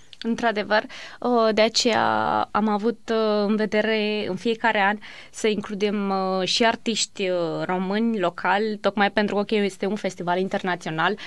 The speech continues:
Suntem, uh, fericiți că putem, cu sprijinul partenerilor noștri, să aducem artiști din toată Europa,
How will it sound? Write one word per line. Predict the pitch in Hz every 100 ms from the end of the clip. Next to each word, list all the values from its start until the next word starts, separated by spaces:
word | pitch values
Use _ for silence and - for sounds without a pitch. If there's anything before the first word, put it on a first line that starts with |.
| - -
Suntem, | 220 202 196 202
uh, | 190 180 175 175 165
fericiți | 160 190 170 214 208
că | -
putem, | 214 202 - 202 226 254 254 254 254 254 254 247
cu | 208
sprijinul | - 220 196 208 196 185 185 180
partenerilor | 196 190 208 196 185 190
noștri, | 190 -
să | 185
aducem | 180 196 277 247
artiști | 220 233 220
din | 185 185 185 170
toată | 202 233
Europa, | 220 180 180 180 233